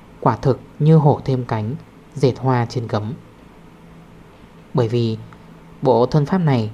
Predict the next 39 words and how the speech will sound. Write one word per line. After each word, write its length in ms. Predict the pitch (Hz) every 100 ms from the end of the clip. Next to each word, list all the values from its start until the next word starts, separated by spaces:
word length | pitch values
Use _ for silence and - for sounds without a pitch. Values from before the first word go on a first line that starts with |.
| - -
quỷ 220 | 135 107
dị 180 | 123 110
huyền 260 | 127 113
bí, 280 | 110 110 131 - - - 135
vô 160 | 147
tung 240 | 143 151 135
vô 160 | 143
ảnh, 200 | 135 117 107 - - - - - -
Phủ 160 | - 123
Phong 180 | 143 123
chân 200 | 131 131
nhân 220 | 123 120 - - -
liền 260 | 143 135 117
gọi 160 | 117
là 300 | 120 117 110 110 - - - -
tiên 240 | 147 139
nhân 180 | 139 135
khiêu. 380 | 131 156 139 123 - - - - - - - -
Mặc 140 | 147 -
dù 160 | 135
có 160 | 123 120
chút 260 | - 185
nghĩa 160 | 160 147
khác, 240 | - 175 175 - - - -
nhưng 240 | 143 127
cũng 160 | 127 151
là 300 | 139 117 110 - -
danh 260 | 131 131
xứng 320 | 123 - 117 113
với 160 | 113
thực. 180 | 110 135 - - - - - - - - - - - - - -
Cái 120 | 147
gì 220 | 139 165 123
gọi 180 | 123
là 300 | 120 120 110 110
cao 160 | 170 165
thủ 200 | 165 107
chân 160 | 143 131
chính? 280 | 123 110